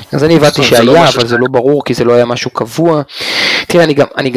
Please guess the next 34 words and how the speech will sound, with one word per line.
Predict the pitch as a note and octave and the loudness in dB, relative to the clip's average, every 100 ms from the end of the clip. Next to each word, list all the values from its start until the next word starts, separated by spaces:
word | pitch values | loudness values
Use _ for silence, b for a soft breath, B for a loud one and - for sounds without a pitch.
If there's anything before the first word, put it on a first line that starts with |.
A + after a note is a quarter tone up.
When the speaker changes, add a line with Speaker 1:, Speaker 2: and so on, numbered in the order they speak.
| - | -2
Speaker 1:
אני | C3 | -2
גם | B2 C3 | -2 2
לא | C#3+ | 4
אוהב | C#3 C3 | 4 2
לדבר | A#2 G#2+ A#2+ | -2 2 2
על | A#2+ | 2
דברים | A2+ A2+ A2+ | 0 -4 -2
שאין | A#2 A#2 | -4 -4
לי | A#2+ | -6
מושג | G#2+ - A2 A2 | -6 -4 -4 -2
בהם. | G#2+ G2+ - _ _ | -4 -4 -18 _ _
ונגיד | A2+ A2 A2 | -8 -6 -6
בסקאוט | A#2 - C3+ C#3+ - | -6 -2 -2 -2 -4
אין | B2+ | -4
לי | |
מושג. | A2+ - G#2+ G2 _ - | -6 -4 -6 -8 _ -8
באמת, | B2 B2+ B2 | -4 -2 -2
אנחנו | A#2+ - | -6 -8
יכולים | A#2 A#2+ A#2+ | -6 -4 -4
להיות | A#2+ A#2+ A#2 | -4 -4 -4
מאוד, | A#2 A#2+ | -4 -2
אה, | B2 A#2 - B B B B B - | -2 -2 -4 B B B B B -6
אה, | - F#2 | -4 0
להעלות | A2+ A#2 B2 | 0 0 -2
מלא | A#2 A2+ | -2 -2
ספקולציות, | A2+ - A#2+ A#2 A#2 - B2+ A2 G#2+ | -2 -8 -6 -2 -2 -2 -4 -4 -4
אבל, | G#2+ G#2+ G#2 B B - | -2 -2 -2 B B -8
אבל | A2+ G2+ | -6 -2
כמה | C3 B2 | -2 -2
שאני | B2+ A#2 A#2 A2+ A2 | -2 -2 -2 -2 -2
משתדל, | G#2 - G2+ A2+ A2+ | -4 -4 0 2 2
אה, | A2 G#2+ - _ - | 2 0 -4 _ -6
לראות, | C3 A2+ - - B2 C3 _ - | -4 -4 -6 -6 -2 -2 _ -4
אה, | A#2 | -2